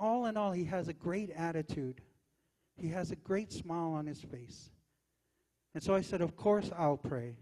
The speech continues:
because I know the power of prayer. I will pray for any member of my family.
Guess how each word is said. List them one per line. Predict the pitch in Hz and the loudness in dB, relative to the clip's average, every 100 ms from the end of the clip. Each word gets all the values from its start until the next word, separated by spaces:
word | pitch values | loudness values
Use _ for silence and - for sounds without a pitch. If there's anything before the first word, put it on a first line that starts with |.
| - _ _ _ _ _ _ _ _ - | -20 _ _ _ _ _ _ _ _ -8
because | 156 202 202 | 4 6 8
I | 214 | 6
know | 214 233 | 6 6
the | 220 | 6
power | 196 170 156 147 | 4 6 6 6
of | 135 - | 0 -4
prayer. | 143 113 127 - _ _ _ _ _ _ _ _ _ _ _ - | -6 -6 -8 -18 _ _ _ _ _ _ _ _ _ _ _ 2
I | 170 | 8
will | 214 | 10
pray | 208 220 214 | 10 8 8
for | - 226 | 8 4
any | 190 214 233 | 4 2 2
member | 220 190 165 156 | 4 2 4 2
of | 147 | 2
my | 147 | 0
family. | 147 143 135 127 113 | 0 -2 -2 -4 -10